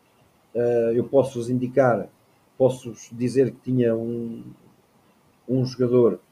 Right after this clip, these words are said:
que era um médio ofensivo de grande qualidade, depois foi jogar para o Tel Aviv, em Israel, eh, que era um, um jogador brasileiro, mas que era muito caro, eh,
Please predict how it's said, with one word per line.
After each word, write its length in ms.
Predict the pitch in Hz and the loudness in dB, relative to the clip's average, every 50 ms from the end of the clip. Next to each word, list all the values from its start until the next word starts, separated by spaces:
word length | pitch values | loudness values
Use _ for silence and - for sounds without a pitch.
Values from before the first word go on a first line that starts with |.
| _ _ _ _ | _ _ _ _
que 80 | - | 2
era 100 | 117 117 | 2 4
um 80 | 117 120 | 4 4
médio 260 | 120 123 120 117 120 | 4 4 4 4 2
ofensivo 500 | 117 117 - 123 110 - - 123 113 107 | 0 0 -2 -6 -6 -4 -4 -4 -4 -4
de 60 | 107 | -4
grande 280 | 104 120 123 123 104 - | -2 0 0 0 -2 -4
qualidade, 460 | - 117 120 120 117 131 127 123 123 | -4 -2 0 2 2 2 0 0 -4
depois 360 | - _ 131 123 - - 117 117 127 _ _ _ _ _ _ | -6 _ -6 -6 -6 -12 -16 -18 -18 _ _ _ _ _ _
foi 160 | _ - 131 123 | _ -2 -2 0
jogar 220 | 107 120 127 123 | 2 4 2 2
para 180 | 123 - 120 123 | 2 0 -2 -2
o 40 | |
Tel 200 | 117 - 131 123 | 0 2 2 4
Aviv, 360 | 127 120 113 123 127 117 98 113 | 4 2 2 2 0 2 2 0
em 100 | 117 113 | -2 -2
Israel, 540 | 104 104 120 123 123 120 117 110 87 - - _ _ _ _ _ _ _ _ _ _ _ _ _ | -2 0 2 4 6 6 4 4 2 -2 -10 _ _ _ _ _ _ _ _ _ _ _ _ _
eh, 380 | _ 104 110 110 110 110 104 101 - | _ -2 0 0 0 -2 -4 -6 -2
que 60 | - | 0
era 80 | 120 123 | 0 2
um, 440 | 123 120 120 117 113 107 104 101 98 - | 2 0 -2 -4 -6 -8 -10 -10 -12 -14
um 80 | 120 110 | -14 -6
jogador 240 | - 127 127 123 | 0 4 4 4
brasileiro, 640 | 123 117 123 113 113 123 113 117 117 113 107 95 87 87 | 4 4 2 2 2 2 4 4 4 4 2 0 -6 -14
mas 120 | 92 - | -18 -20
que 100 | - _ | -4 _
era 120 | 110 104 107 | 0 2 2
muito 240 | 117 123 110 - _ | 0 0 -2 -4 _
caro, 300 | - 98 95 - - - - _ _ _ _ _ _ _ _ - _ _ _ _ _ _ _ _ _ _ _ _ _ _ _ _ | 0 0 0 0 -2 -8 -16 _ _ _ _ _ _ _ _ -20 _ _ _ _ _ _ _ _ _ _ _ _ _ _ _ _
eh, 40 | _ | _